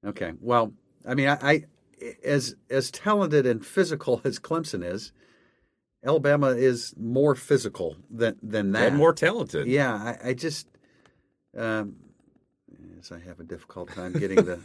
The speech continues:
Speaker 1: the
Speaker 2: <laughs> Oh,
Speaker 1: spread to
Speaker 2: internet.
Speaker 1: pop up here, and people are saying, "I know what the
Speaker 2: <laughs>
Speaker 1: spread's, it's five and a half."
Speaker 2: Yeah, I would take, I would comfortably bet Alabama minus five and a half on Monday night.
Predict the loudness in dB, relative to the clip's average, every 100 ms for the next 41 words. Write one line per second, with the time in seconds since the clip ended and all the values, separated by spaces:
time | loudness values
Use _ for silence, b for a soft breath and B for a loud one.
0 | -14 -4 -2 -2 0 4 4 4 0 2
1 | 2 4 2 0 0 0 0 -4 -2 -4
2 | -2 -4 -2 -2 0 4 4 4 2 -2
3 | 2 2 2 -4 -4 -6 -12 0 0 2
4 | -2 -4 -6 -10 -2 4 4 6 4 2
5 | 0 -2 -2 2 2 2 -12 _ _ 0
6 | 0 0 0 0 2 0 2 0 0 -2
7 | -4 -6 -12 -10 -8 -8 -8 -8 -8 -10
8 | -12 -12 -14 -20 _ _ _ _ -14 -12
9 | -10 -12 -12 -14